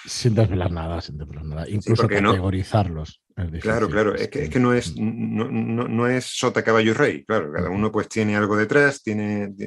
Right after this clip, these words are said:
Speaker 2: tiene unos
Speaker 1: Sí.
Speaker 2: motivos detrás, entonces, pues, no se puede tocar mucho en profundidad porque si no te carga, empiezas a hacer spoiler aquí y, y la, y la fastidiamos, ¿no? Pero bueno,
Speaker 1: Sí.
Speaker 2: Gresnan Kot es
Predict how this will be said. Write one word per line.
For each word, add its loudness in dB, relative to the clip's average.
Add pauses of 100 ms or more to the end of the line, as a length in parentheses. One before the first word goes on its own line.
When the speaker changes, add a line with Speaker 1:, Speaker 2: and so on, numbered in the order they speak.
(100)
Speaker 2:
tiene -4
unos -2
Speaker 1:
Sí. -8
Speaker 2:
motivos -4
detrás, -8
entonces, -10 (100)
pues, -6 (880)
no 0
se -8
puede 2
tocar 0
mucho -6
en -6
profundidad -4
porque -4
si -12
no -4
te -4
carga, -2 (360)
empiezas -10
a -4
hacer -8
spoiler -4
aquí -6
y, -6 (460)
y -6
la, -6
y -4
la -4
fastidiamos, -6
¿no? -14 (560)
Pero 4
bueno, 2
Speaker 1:
Sí. -4
Speaker 2:
Gresnan 4
Kot -2 (160)
es -10